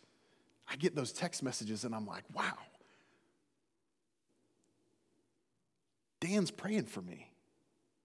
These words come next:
How cool is that to know that someone else is lifting me up before the Father?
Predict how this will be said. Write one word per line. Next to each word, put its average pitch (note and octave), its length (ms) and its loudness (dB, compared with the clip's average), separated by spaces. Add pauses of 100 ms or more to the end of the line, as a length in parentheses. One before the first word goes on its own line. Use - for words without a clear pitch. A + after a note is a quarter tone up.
(1000)
How G#3 160 0
cool A3+ 340 4
is C#3 120 4
that - 340 -4
to - 100 -2
know F3+ 180 4
that D3+ 160 2
someone F#3 400 6
else E3+ 180 2
is B2+ 220 0 (260)
lifting F#3 560 12
me F3 280 10
up - 260 -2 (340)
before C3+ 540 4 (240)
the B2+ 80 2
Father? - 380 -4